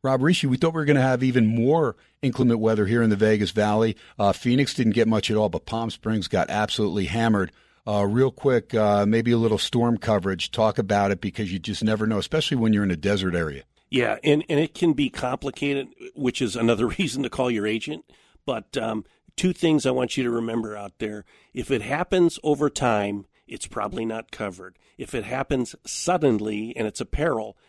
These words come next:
Speaker 2: it's probably covered. However, keep in mind, flood insurance is totally different than home insurance. Flood insurance is a different animal, just like earthquake insurance. So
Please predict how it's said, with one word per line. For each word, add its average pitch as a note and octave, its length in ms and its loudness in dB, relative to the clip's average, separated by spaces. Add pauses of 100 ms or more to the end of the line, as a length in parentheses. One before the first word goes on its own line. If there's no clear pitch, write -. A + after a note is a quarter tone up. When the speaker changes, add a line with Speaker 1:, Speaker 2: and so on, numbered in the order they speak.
Speaker 2:
it's - 200 -14
probably A2 420 -8
covered. F#2+ 500 -10 (320)
However, C3 480 0 (160)
keep D3+ 240 -2
in D#3+ 80 2
mind, A#2+ 380 -2
flood - 360 -2
insurance D3+ 840 -2
is F#2+ 220 -16
totally F3 500 0
different C#3+ 460 -6
than A2+ 120 -8
home A#2+ 240 0
insurance. G2 640 -8 (360)
Flood D#3+ 280 -2
insurance D3+ 440 -2
is G#2+ 120 -6
a G#2+ 60 -2
different C#3+ 340 -2
animal, C#3 320 0
just B2+ 240 -4
like B2+ 180 -4
earthquake C3+ 400 -2
insurance. B2+ 640 -4 (400)
So A2+ 500 -2